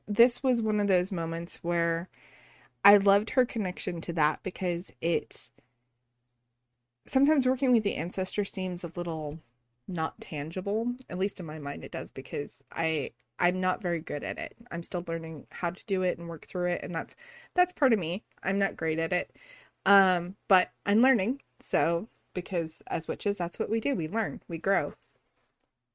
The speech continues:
And this was something that was more tangible for me, because I'm very science-based in a lot of ways.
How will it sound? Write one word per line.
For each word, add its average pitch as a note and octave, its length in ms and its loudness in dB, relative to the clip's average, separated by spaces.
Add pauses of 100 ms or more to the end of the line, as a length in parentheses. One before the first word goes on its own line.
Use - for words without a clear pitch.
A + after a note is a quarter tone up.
(580)
And A3 360 6 (120)
this B3 320 4
was C4 140 -2
something A3+ 280 -2
that F#3+ 80 -4
was G3 140 -8
more F3+ 140 -6
tangible E3+ 540 -8
for - 140 -20
me, - 220 -14 (580)
because F#3 440 2 (140)
I'm F#3 220 2
very F3 200 0
science-based A3+ 640 2
in A3+ 60 -6
a G3 100 -4
lot F#3+ 160 0
of F#3 120 -6
ways. F3+ 400 2